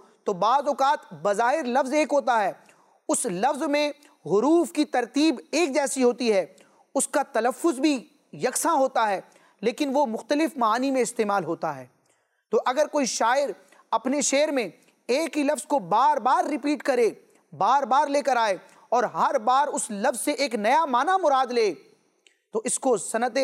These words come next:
تجنیس کامل کہا جاتا ہے۔ اعلیٰ حضرت امام علیہ سنت کے اشعار کو جب ہم دیکھتے ہیں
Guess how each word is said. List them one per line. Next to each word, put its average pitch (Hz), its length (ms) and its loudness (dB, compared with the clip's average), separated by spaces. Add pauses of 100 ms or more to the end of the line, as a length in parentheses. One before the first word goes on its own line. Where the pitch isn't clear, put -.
(220)
تجنیس 220 400 -2 (140)
کامل 208 280 -2
کہا 180 240 -4
جاتا 160 400 -6
ہے۔ 143 60 -16 (220)
اعلیٰ 294 220 2
حضرت 311 220 -2
امام 294 220 0
علیہ 294 120 -2
سنت 294 280 -2
کے 320 80 0
اشعار 269 360 0
کو 330 120 -6
جب 269 200 0
ہم 269 120 -4
دیکھتے 269 300 0
ہیں 226 120 -2